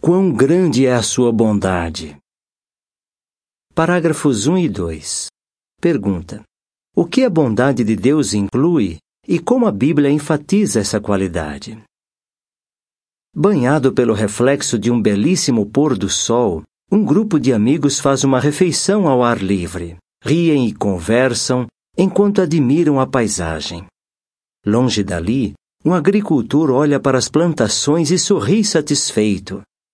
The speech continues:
Estão se formando nuvens escuras que logo trarão as primeiras gotas de chuva. Em outro lugar,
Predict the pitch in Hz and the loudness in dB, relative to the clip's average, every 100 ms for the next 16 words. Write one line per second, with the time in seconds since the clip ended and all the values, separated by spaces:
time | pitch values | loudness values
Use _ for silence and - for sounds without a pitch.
0 | _ 185 190 - 147 147 135 - 107 101 | _ 0 0 0 0 0 -2 0 0 2
1 | 131 110 101 120 160 117 98 92 - - | 2 2 2 2 2 0 0 -4 -6 -2
2 | 147 151 90 87 - - 110 139 180 175 | 0 0 -2 -4 -4 -2 2 2 2 0
3 | 139 113 147 139 - - 110 117 196 196 | 2 2 2 0 -2 -2 0 2 2 0
4 | - 135 196 202 104 92 - - 82 76 | 0 0 0 0 -2 -2 -6 -6 -8 -10
5 | 76 104 104 _ _ _ _ _ _ _ | -12 -18 -20 _ _ _ _ _ _ _
6 | 220 196 175 165 110 101 95 95 107 90 | 0 2 2 0 0 0 0 0 0 -2